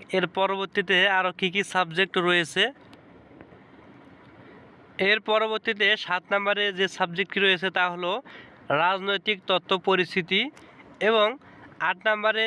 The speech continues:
যে সাবজেক্টটি রয়েছে তা হলো স্বাধীন বাংলাদেশের অভ্যুদয়ের ইতিহাস। এই সাবজেক্টটি হচ্ছে একটি আবশ্যিক সাবজেক্ট। তুমি সায়েন্স, কমার্স, আর্টস যে কোনো গ্রুপের শিক-, আহ, শিক্ষার্থী হও না কেন তোমাদের সবাইকে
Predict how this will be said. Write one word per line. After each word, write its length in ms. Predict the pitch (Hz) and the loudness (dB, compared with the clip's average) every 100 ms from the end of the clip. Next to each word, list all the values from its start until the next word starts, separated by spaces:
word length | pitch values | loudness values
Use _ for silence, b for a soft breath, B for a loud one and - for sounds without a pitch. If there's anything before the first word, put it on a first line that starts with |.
| 214 | 0
যে 140 | 196 | -2
সাবজেক্টটি 520 | 185 190 180 202 196 | 0 -2 0 -4 0
রয়েছে 340 | 196 196 185 202 | 2 2 2 0
তা 140 | 196 180 | -2 -4
হলো 240 | 185 180 247 B B B | -2 -6 -8 B B B
স্বাধীন 500 | - - 185 180 220 214 | -4 -2 -2 0 -2 -2
বাংলাদেশের 580 | 170 175 185 185 - 208 | -2 -2 -2 -2 -4 -4
অভ্যুদয়ের 640 | - 170 156 180 190 196 | 0 0 0 0 2 2
ইতিহাস। 420 | 180 175 170 202 220 - B B - | -2 -2 0 0 -2 -12 B B -2
এই 140 | 175 | -2
সাবজেক্টটি 540 | 175 196 185 202 - 208 | 2 -2 0 -4 -2 -2
হচ্ছে 260 | 190 - 202 | -2 -4 -4
একটি 180 | 185 196 | -2 0
আবশ্যিক 480 | 165 170 185 - 208 | 0 0 -4 -4 -4
সাবজেক্ট। 440 | - 185 170 226 - B B B | -2 -2 0 -4 -4 B B B
তুমি 200 | - 190 196 | -2 2 2
সায়েন্স, 480 | 226 - 180 185 196 - | 2 -4 -4 -4 -6 -12
কমার্স, 480 | - 190 180 185 180 - | -2 0 4 2 0 -4
আর্টস 240 | 165 185 175 165 | 0 0 -2 -4
যে 120 | 170 202 | 0 0
কোনো 240 | 208 208 208 B B B - - - - - - - - | 2 2 0 B B B -16 -16 -20 -20 -20 -20 -20 -10
গ্রুপের 420 | 156 196 196 220 | 0 0 2 -2
শিক-, 320 | - 214 196 190 | -2 -4 -4 0
আহ, 180 | 170 | 0
শিক্ষার্থী 480 | 165 190 175 196 - | 0 -2 -2 -2 0
হও 160 | 190 190 | 0 2
না 100 | 190 | 2
কেন 180 | 190 202 254 B B B B | 2 2 0 B B B B
তোমাদের 300 | 180 185 185 | 0 2 0
সবাইকে 460 | - 196 202 202 | -2 0 0 0